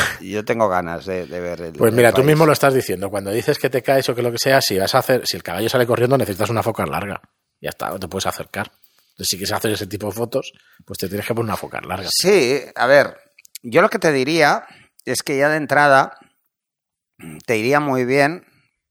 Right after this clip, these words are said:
Speaker 1: mm, si tener una focal fija para, para acostumbrarte a hacer fotos y a buscar el encuadre,
Speaker 2: Ujú.
Speaker 1: pero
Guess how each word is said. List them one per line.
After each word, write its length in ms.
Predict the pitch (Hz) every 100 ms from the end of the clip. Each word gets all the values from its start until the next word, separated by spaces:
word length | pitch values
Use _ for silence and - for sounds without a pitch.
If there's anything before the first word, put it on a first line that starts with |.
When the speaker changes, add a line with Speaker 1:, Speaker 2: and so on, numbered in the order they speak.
| _
Speaker 1:
mm, 720 | 104 104 98 87 82 80 69 - _ _ _ _ _ _ _ _
si 800 | - - - 98 92 90 87 58 -
tener 340 | 107 143 120 101
una 280 | 117 117
focal 300 | 113 117 117 107
fija 300 | 147 123 101
para, 320 | 90 82 -
para 360 | 92 87 82 -
acostumbrarte 840 | 101 - 95 - 92 110 143 143
a 40 | 120
hacer 200 | 123 101
fotos 280 | 131 113
y 40 | 95
a 40 |
buscar 300 | 87 - 120
el 120 | 120
encuadre, 540 | 120 113 139 131 120 170 _ -
Speaker 2:
Ujú. 300 | 120 113 139 _ _ _ _
Speaker 1:
pero 320 | 120 117 113